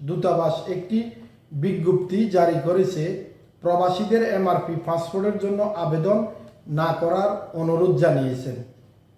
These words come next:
পরিবর্তে সবাইকে ই পাসপোর্টের আবেদন করার পরামর্শ দিচ্ছেন।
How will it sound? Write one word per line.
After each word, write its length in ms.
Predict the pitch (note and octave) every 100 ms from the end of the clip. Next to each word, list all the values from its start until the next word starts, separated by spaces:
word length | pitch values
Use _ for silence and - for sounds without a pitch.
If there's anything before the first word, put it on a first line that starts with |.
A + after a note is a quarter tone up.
| _ _ _ _ _ - -
পরিবর্তে 640 | A3 A#3 G#3 G#3+ - F3+ F#3+ - - - - _ _ - -
সবাইকে 440 | F3+ F#3 A3 A3 A#3 A3
ই 20 | G#3 F#3
পাসপোর্টের 480 | F#3+ - G#3 A3 A3+ F#3 E3+
আবেদন 320 | F3 F#3 G#3 -
করার 260 | F3+ G3+ G#3 -
পরামর্শ 420 | E3 D3+ C#3+ - D3+ C3
দিচ্ছেন। 360 | C3+ - D3